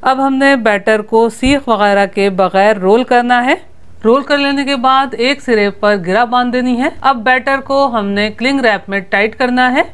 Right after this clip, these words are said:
अगर आप बैटर को टाइट करके दूसरे साइड पर भी गिरा लगा देते हैं तो इस तरह सॉसेजेस बनकर तैयार हो जाएंगे।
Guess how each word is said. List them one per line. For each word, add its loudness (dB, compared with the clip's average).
अगर 2
आप 2
बैटर -2
को -4
टाइट -2
करके -4
दूसरे -2
साइड -2
पर -2
भी -4
गिरा 0
लगा 0
देते -2
हैं -4
तो 4
इस -4
तरह 4
सॉसेजेस -2
बनकर -2
तैयार 0
हो -4
जाएंगे। -2